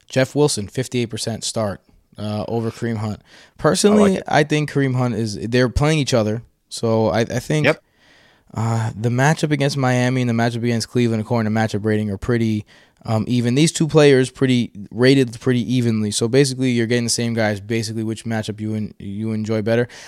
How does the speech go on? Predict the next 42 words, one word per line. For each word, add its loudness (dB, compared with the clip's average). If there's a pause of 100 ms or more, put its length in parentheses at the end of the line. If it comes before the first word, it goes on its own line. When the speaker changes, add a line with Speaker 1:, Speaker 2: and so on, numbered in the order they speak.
(120)
Speaker 1:
I 2
just 0
think -2
Kareem -2
Hunt -4
is -4
a -6
little -6
bit -4
of -6
a -8
better -6
player -4
in -6
a -6
be-, -6
in -6
a -4
little -4
bit -4
of -6
a -8
better -6
matchup. -10
So -10
I'm, -8
I'm -2
gonna 0
lean -2
Kareem -6
Hunt -4
a -6
little -2
bit, -4
but -6
I'm -4
not, -2 (840)
I'm 0
not 2
leaning -2
too -6
hard. -2